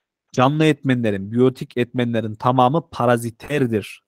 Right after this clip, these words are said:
Yani bir virüs hastalığı paraziterdir. Bir fungus paraziterdir. Bir bakteri paraziterdir.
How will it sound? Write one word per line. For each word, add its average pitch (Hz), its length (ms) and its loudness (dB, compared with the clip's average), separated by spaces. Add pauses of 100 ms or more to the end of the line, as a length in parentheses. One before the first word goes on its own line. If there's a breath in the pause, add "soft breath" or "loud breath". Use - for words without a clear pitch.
Yani 120 380 2
bir 127 260 2
virüs 131 280 0
hastalığı 120 440 -4
paraziterdir. 110 920 -4 (920 soft breath)
Bir 135 180 4
fungus 135 500 0
paraziterdir. 110 960 -2 (640)
Bir 139 240 6
bakteri 131 400 2
paraziterdir. 110 840 -2